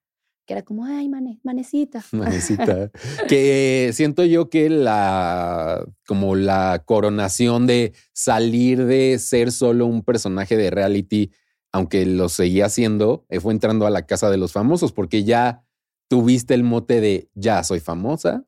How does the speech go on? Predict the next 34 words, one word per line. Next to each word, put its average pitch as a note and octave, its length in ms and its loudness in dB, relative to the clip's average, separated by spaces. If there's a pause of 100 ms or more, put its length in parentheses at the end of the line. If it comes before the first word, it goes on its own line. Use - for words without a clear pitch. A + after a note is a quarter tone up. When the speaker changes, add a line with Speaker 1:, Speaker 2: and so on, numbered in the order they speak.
Speaker 2:
ya E2+ 160 -2
soy F2 480 -4
más F2+ 220 -4
bien E2+ 180 -4
celebridad, F2 680 0
estoy G2 280 -2
aquí G2 420 -2
no F#2+ 300 -2
por G2 180 2
el F2 180 -2
conflicto, G2 500 -2
sino F2+ 280 -4
por E2 240 -6
quién F2+ 240 -4
soy G2 240 0
yo". G2+ 380 0 (460)
¿O G2 80 2
así G2 180 0
lo A#2 100 2
sentiste G2+ 400 -4
tú? B2+ 320 -4
Speaker 1:
Sí. C4+ 480 -4 (480)
O G#3+ 100 -4
sea, B3 180 2
de C4 180 0
hecho, D4 260 -2 (1300)
<clears throat> B3+ 560 -4
yo D4 180 0
para F#4 180 0
la A#3+ 140 -2
casa A#3+ 240 -6
de C#4 60 0
los G#3 200 -6
famosos G3 720 -8